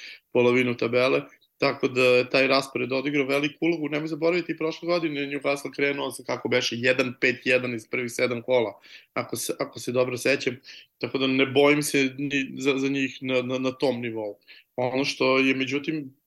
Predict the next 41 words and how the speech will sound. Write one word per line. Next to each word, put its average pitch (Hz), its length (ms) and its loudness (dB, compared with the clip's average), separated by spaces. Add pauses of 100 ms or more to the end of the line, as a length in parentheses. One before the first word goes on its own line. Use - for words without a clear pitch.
(140)
malo 147 460 4
problem, 151 500 2
to 170 160 4
je 175 100 6
okej, 170 320 4
mislim, - 260 -8
sad 127 200 -6
su 135 80 -6
neke 131 220 -2
stvari 135 320 0
pročitane, 143 580 0
Trippier 135 340 0
je 131 120 0
godinu 135 320 -2
stariji, 143 440 2
Livramento 131 540 -2
još 131 280 -2 (360)
nije 139 260 4
spreman 139 420 2
da 127 80 0
ga 123 160 -2
zameni 143 580 0 (240)
na, 139 200 0
na 135 260 0
taj 135 200 4
način, 127 400 0
na, 120 100 -8 (420)
da 123 220 -10
bude 123 260 2
apsolutno 127 420 -2
ključni 131 340 0
igrač, 131 220 0
e, 120 560 -4
tima. 185 360 2 (280)
I 196 300 2
čini 185 280 4
mi 165 100 4
se 160 140 0
najveći 160 500 0
problem, 147 380 -2
dakle, 139 300 -4